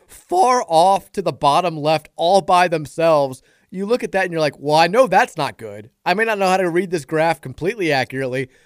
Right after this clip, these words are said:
but I know, <laughs> I know that that's, like, like, Cal is one of the worst power conference teams of all time as well." And they're, like, semi-close to the giant group of teams in the middle of that graph. We are all off a-, at the bottom by ourselves. It's unbelievable how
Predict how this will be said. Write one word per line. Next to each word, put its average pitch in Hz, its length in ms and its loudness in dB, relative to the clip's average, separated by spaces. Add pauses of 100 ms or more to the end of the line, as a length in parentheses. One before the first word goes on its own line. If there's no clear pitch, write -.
but 135 240 -6
I 170 80 0
know, 156 300 -4
<laughs> - 40 -20
I 330 60 -6
know 240 240 0
that 175 140 -8
that's, 170 260 -2 (360)
like, 190 120 -4 (240)
like, 190 180 -4
Cal 226 320 -2
is 175 200 -6 (280)
one 175 200 -2
of 208 60 -2
the 196 80 0
worst 180 240 -2
power 165 240 2
conference 151 340 -4
teams 147 180 -8
of 127 80 -8
all 135 140 -2
time 131 220 -6
as 110 80 -12
well." 139 320 0 (260)
And 170 160 -6
they're, 330 160 0
like, 240 240 -4 (440)
semi-close 208 880 -2
to - 120 -14
the 160 120 -4
giant 165 340 -2
group 165 220 -2
of 160 100 -8
teams 160 300 -8
in 143 80 -6
the 139 60 -6
middle 151 280 -2
of 123 80 -4
that 131 160 -6
graph. 127 320 -2 (300)
We 175 180 -2
are 185 80 2
all 170 320 2
off 170 200 2 (140)
a-, 175 200 -6
at 160 80 -2
the 143 60 -10
bottom 147 300 0
by 135 140 0
ourselves. 139 340 -4 (420)
It's - 240 -6
unbelievable 165 880 -4 (480)
how 160 420 0